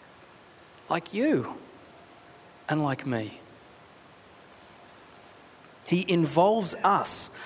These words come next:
in his grand project of reconciling creation to himself. That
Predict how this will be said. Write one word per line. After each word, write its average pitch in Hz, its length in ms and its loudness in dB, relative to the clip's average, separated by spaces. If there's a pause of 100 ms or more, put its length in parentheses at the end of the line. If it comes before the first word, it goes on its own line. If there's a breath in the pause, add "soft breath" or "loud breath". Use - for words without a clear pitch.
(200 loud breath)
in 175 140 4
his 170 180 4
grand 175 500 2
project 208 640 0 (240 loud breath)
of 156 180 6
reconciling 170 1000 2
creation 143 720 0 (220 loud breath)
to - 100 2
himself. 120 800 0 (720 loud breath)
That 170 240 4